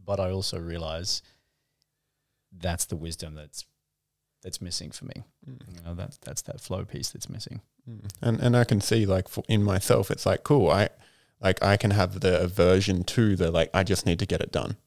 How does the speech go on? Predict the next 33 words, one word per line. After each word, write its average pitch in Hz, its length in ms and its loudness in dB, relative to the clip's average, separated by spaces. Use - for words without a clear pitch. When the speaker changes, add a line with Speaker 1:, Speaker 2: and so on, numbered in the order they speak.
Speaker 2:
There's 104 160 -2
been 98 220 0
periods 95 400 0
where 90 100 2
I'm 87 80 2
like, 85 180 0
"Nah, 87 200 2
I 87 60 4
just, - 380 -4
like, 90 300 0
how 104 140 2
can - 140 -2
I 87 240 -2
make 90 260 0
this, 98 200 0
get - 200 2
into 101 280 2
a 85 40 0
state - 520 0
where 87 260 4
I 92 100 2
know 90 220 2
this 87 220 -2
will - 60 -4
flow - 300 -2
through - 300 -4
me?" - 200 -8
Speaker 1:
Mm. 90 60 -20
Speaker 2:
'Cause 107 120 -2
I, 92 200 4
I 101 220 6
can 92 280 2
spend 90 440 2